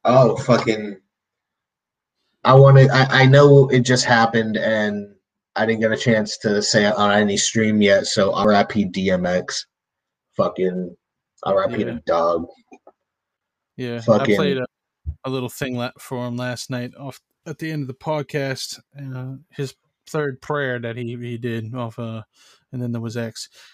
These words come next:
Speaker 2: And I, I didn't get flagged for it, so I was happy about that.
Speaker 1: Oh, shit! Word.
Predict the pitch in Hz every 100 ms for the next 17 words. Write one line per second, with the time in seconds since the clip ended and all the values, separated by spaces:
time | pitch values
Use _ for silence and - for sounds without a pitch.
0 | _ 127 127 139 143 175 190 202 - 214
1 | 208 - 117 110 - 117 117 120 151 147
2 | 113 113 117 113 - _ _ _ _ 202
3 | 147 - 190 170 - - 104 123 143